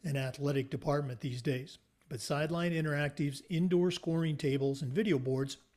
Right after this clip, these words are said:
can generate ten thousand dollars or more every year while creating excitement in the gym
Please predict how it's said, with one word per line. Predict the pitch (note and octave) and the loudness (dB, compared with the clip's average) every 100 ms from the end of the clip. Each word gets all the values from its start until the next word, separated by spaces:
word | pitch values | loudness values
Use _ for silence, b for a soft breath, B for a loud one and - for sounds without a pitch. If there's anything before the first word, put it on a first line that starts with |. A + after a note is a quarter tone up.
| _ | _
can | - B2 | -8 -2
generate | C#3+ D#3 D3 D3 C#3+ | 0 0 0 -2 -4
ten | F#3+ A3+ | -2 0
thousand | A#3 F#3+ F#3+ E3 F#3 | 0 -2 -2 0 0
dollars | D3 D#3 D#3+ D3+ | 0 0 -2 -2
or | E3+ D3 C3+ | -4 -2 -2
more | D3+ E3+ B2+ C3+ F#3+ | 0 0 -2 -4 -4
every | F#3 F#3+ D3+ | -6 -2 -2
year | C#3+ G#3+ D3 C3 B B B B B B | 2 2 2 0 B B B B B B
while | C3+ | 0
creating | C3 C#3+ C#3+ C#3 C3+ | 2 2 4 2 0
excitement | B2 - D3+ F3 F3+ F#3+ | -2 -2 0 0 2 2
in | G#3+ | 4
the | |
gym | A3 D3 B2 | 2 2 0